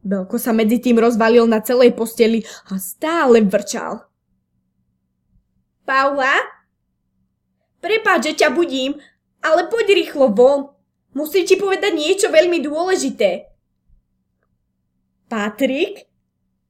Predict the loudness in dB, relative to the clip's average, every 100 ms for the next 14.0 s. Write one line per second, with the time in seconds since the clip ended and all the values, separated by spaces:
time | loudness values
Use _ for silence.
0 | _ -10 -6 -6 -4 -4 -6 -12 -10 -8
1 | -4 -2 -2 _ _ _ _ _ _ _
2 | _ -2 4 4 4 4 4 2 -6 _
3 | -2 -2 2 2 2 0 0 0 -4 -10
4 | _ _ _ _ -4 -4 -2 -2 -2 -2
5 | 0 0 -2 -8 -8 -10 _ _ _ _
6 | _ _ _ _ _ -4 0 2 0 -4
7 | _ _ _ _ _ _ _ 0 2 2
8 | 0 -2 -2 2 6 6 2 -4 _ _
9 | _ _ -4 -4 -4 -10 -10 -12 _ _
10 | _ _ _ _ _ _ -2 4 4 4
11 | 0 0 2 0 0 -2 -4 -2 -2 0
12 | -2 -2 -2 -4 -4 -4 -2 0 2 0
13 | 0 -6 -4 -4 -4 -8 -10 -8 -10 -12